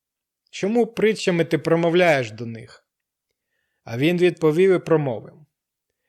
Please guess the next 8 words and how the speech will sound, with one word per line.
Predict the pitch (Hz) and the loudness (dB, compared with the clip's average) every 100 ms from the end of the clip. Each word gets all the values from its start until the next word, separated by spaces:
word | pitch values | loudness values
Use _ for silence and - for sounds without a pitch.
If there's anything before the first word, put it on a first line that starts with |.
| _ _ | _ _
«Тому | 156 202 | -2 0
що | 208 - 190 | 0 0 2
вам | 202 220 151 | 2 2 0
дано | 156 208 175 131 | 0 0 0 -2
пізнано | 147 139 156 147 139 | -4 -2 0 0 0
таємниці | 135 156 147 160 160 165 | 2 2 2 -2 -4 -6
Царства | - 202 170 - 139 | -2 0 0 -2 -4
Небесного, | 131 120 113 - 127 135 | -4 -4 -8 -10 -14 -16